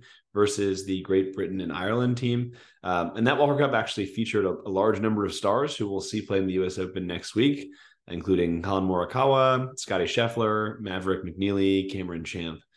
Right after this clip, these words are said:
uh, and others that will be in the field. So we'll see how things go for those players, but they do have a bit of experience at L A C C, which is more than most players will likely be able to say heading into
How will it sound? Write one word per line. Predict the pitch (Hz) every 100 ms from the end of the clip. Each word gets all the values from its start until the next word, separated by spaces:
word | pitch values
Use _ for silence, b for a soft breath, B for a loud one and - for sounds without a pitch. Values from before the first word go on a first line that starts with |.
| b b -
uh, | 80
and | 85 80
others | 80 76
that | 78
will | 69
be | 80
in | 73
the |
field. | - 73 64 -
So | - 87 80 71 _ B B B
we'll | 110
see | - 120
how | 101
things | 104 98
go | - 123 127
for | 107
those | 95 95
players, | 110 123 123
but | - 92
they | 92
do | 104
have | 98
a | 87
bit | 85 151
of | 151
experience | 107 98 - 98 92 92
at | 98
L | 85
A | 80
C | 80 85
C, | 80 82
which | 78 78
is | 82 82
more | 98 107
than | 98 92
most | 90 85
players | - 87 85 82
will | 87 87
likely | 90 87 92
be | 82
able | 80 78
to | 78
say | - 76 69
heading | 76 76 76
into | 69